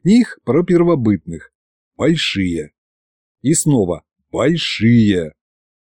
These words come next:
Вообще, размерчик сразу как-то ошеломлял. Одна из этих двух зверюх была покрупнее другой, как потом оказалось,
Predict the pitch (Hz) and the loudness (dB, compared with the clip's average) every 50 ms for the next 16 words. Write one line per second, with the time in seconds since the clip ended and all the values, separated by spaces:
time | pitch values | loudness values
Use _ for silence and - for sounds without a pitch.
0 | _ - 85 104 135 160 160 - - - 127 101 82 82 90 104 95 87 92 98 | _ -6 -2 0 0 0 -2 -4 -2 -2 0 0 0 -2 -2 -2 -2 -2 -2 0
1 | 156 202 180 - - 110 - - - 90 90 123 170 165 139 123 - 131 143 - | 0 0 0 -2 -8 -8 -8 -10 -10 -4 -2 -2 -2 0 -2 -2 -4 -4 -6 -4
2 | - 135 123 117 - - 127 123 127 123 113 104 95 82 78 73 _ _ _ _ | -4 -4 -4 -4 -2 -4 -2 -2 0 0 0 0 -2 -4 -8 -12 _ _ _ _
3 | _ _ _ _ _ - - 104 107 107 123 160 180 160 131 107 113 143 127 - | _ _ _ _ _ -6 -4 -4 -2 0 0 0 0 0 0 0 0 -2 0 0
4 | 110 98 98 98 127 147 123 95 87 90 90 101 101 123 220 254 233 - - _ | -4 -4 -2 0 0 0 0 0 -4 -4 -2 0 2 2 2 2 0 -2 -8 _
5 | _ _ - 95 104 117 151 185 202 - 180 180 - 190 233 214 - 190 165 135 | _ _ -6 -2 0 2 2 0 0 0 -2 -2 -2 -2 -2 0 0 2 2 4
6 | 113 104 92 107 131 156 160 135 123 107 90 78 76 _ _ _ _ _ - - | 2 2 2 2 2 2 2 2 2 0 0 0 -4 _ _ _ _ _ -4 -4
7 | 165 151 - - 127 123 - 135 120 107 95 - 92 90 95 170 202 208 190 170 | -4 -2 0 -2 -2 0 0 0 0 0 -2 -2 -4 -2 0 0 2 2 0 -2
8 | - | -4